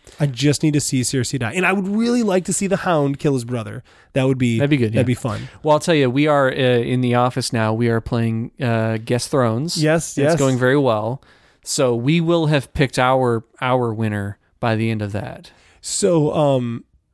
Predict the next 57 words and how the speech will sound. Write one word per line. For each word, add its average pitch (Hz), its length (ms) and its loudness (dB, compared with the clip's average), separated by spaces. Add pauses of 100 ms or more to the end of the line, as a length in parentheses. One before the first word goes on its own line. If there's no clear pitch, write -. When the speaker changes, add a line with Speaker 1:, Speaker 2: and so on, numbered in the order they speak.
(500)
Speaker 1:
so - 160 2
you're 170 120 2
not 196 140 0
going 180 180 2
along 151 200 2
with 135 100 0
the - 60 -4
show. 120 600 -4 (380)
You're 151 180 2
actually 143 600 2
just, 123 640 -2
like 117 540 -6
Speaker 2:
We 151 100 0
start, 143 300 0
we're 135 100 2
playing 143 220 2
it 131 100 0
throughout 123 300 0
April. - 280 -10 (200)
Yeah. 147 240 -6 (320)
Speaker 1:
Okay. 147 280 -4
Speaker 2:
Yeah. 131 280 -6
Speaker 1:
Okay. 151 200 -8 (360)
Speaker 2:
Yeah. 120 260 2
Knocking 123 380 2
down 123 240 4
another 117 320 0
face 117 340 -2
every, 117 380 -2
every 117 220 2
day. 226 260 4
Speaker 1:
Okay. 127 320 -2 (160)
Speaker 2:
Five 131 180 0
days 131 220 -2
a 131 40 -6
week. 139 280 -2
At 135 80 -6
the 147 100 -2
Speaker 1:
Randomly 170 400 0
Speaker 2:
end. 170 60 -4
Speaker 1:
still 180 180 -2
knocking 175 320 0
one 180 100 2
down, 180 120 0
Speaker 2:
Still, 185 100 0
Speaker 1:
though? 190 60 -2
Speaker 2:
still 180 180 0
random. 156 300 0
Speaker 1:
Right. 160 80 -4
Speaker 2:
Yep. 147 240 -2
It's 135 160 -6
a - 20 -6
random 135 240 0
draw 135 220 0
from 165 160 -6
the 165 60 -2
deck. 139 360 -2